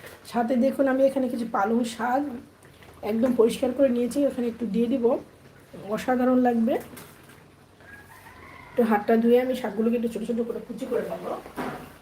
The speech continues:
ওখানে তো আমি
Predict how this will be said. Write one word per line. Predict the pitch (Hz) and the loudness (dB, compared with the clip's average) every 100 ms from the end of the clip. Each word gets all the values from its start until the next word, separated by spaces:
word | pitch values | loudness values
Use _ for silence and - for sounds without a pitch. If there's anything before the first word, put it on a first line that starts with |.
| - - - - - - - - - - - - - - - - - - - - - - - - | -16 -12 -12 -12 -12 -10 -10 -10 -12 -10 -8 -8 -8 -10 -14 -16 -18 -20 -20 -20 -20 -20 -20 -6
ওখানে | 226 233 247 240 | -2 2 2 2
তো | 247 | 4
আমি | 240 233 | 4 2